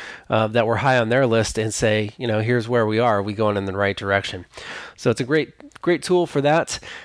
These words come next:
And, uh, you can try it for free if you like for thirty days. You just need to go to this U R L, gotomeeting dot com slash tech podcasts.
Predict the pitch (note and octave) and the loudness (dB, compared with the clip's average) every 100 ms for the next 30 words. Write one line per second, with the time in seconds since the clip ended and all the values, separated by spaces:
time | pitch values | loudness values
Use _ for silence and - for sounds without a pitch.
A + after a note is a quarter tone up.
0 | - A#2+ B2 A#2 A#2 B2+ D#3+ - F#3+ F3+ | -2 2 2 4 2 2 0 2 0 0
1 | C#3+ - D#3+ F#3+ F#3 C#3 C3 C3+ - A#2+ | -4 0 0 2 0 0 0 0 0 -2
2 | - D3 B2 A#2+ A#2+ C#3+ C#3 A#2+ A#2+ B2 | 0 0 0 2 2 2 0 -4 -2 0
3 | A#2 A#2 A#2 A#2 A#2+ G#2 G#2+ A#2 G2+ F#2 | 0 0 0 0 -2 -4 -4 0 2 4
4 | G#2 C#3+ C#3+ _ - - - - - B2+ | 4 2 -2 _ -20 -18 -18 -20 -14 -6
5 | B2 E3 - E3 D#3+ D#3+ D3 B2 C3 - | 0 0 0 2 4 4 2 2 2 0
6 | D3 C#3 C#3+ D3+ - A#2 G#2+ - - D#3 | 2 2 2 0 -2 2 2 0 -2 -4
7 | - - B2 C3+ D3+ D#3 - - - | -4 0 0 2 2 0 0 -8 -10